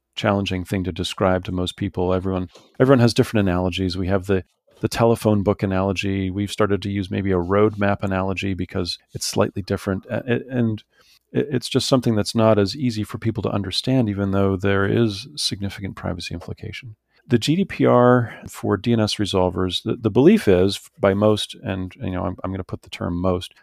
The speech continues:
that is that the G D P R does cover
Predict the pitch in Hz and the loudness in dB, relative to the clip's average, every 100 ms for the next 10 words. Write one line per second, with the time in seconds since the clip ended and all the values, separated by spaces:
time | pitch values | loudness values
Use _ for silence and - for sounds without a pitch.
0 | _ 113 - _ 151 135 117 120 117 104 | _ 2 2 _ -4 -2 2 2 2 -2
1 | 113 107 104 98 92 143 147 143 - 107 | -2 -4 0 0 2 4 4 2 0 0
2 | 95 95 95 | 2 0 -2